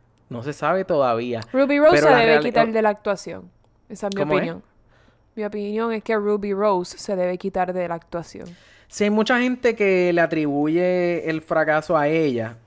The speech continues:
Speaker 1: porque
Speaker 2: Yo no puedo
Speaker 1: hay
Speaker 2: decir
Speaker 1: mucha
Speaker 2: eso porque no la he visto.
Speaker 1: No, yo no he visto la serie,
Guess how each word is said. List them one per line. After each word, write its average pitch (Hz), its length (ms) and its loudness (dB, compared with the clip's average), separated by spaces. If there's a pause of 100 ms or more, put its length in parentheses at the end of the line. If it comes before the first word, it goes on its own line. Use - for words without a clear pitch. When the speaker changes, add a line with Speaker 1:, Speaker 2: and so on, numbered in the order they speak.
(160)
Speaker 1:
porque 120 920 -4
Speaker 2:
Yo 247 80 2
no 277 100 2
puedo 294 300 6
Speaker 1:
hay 277 60 4
Speaker 2:
decir 269 140 -2
Speaker 1:
mucha 208 120 2
Speaker 2:
eso 208 220 0
porque 180 160 -4
no 180 100 -6
la 185 100 -2
he - 20 -4
visto. 165 340 -12 (840)
Speaker 1:
No, 170 120 2
yo 175 80 6
no 180 60 6
he - 20 4
visto 214 160 0
la 240 140 4
serie, 147 600 2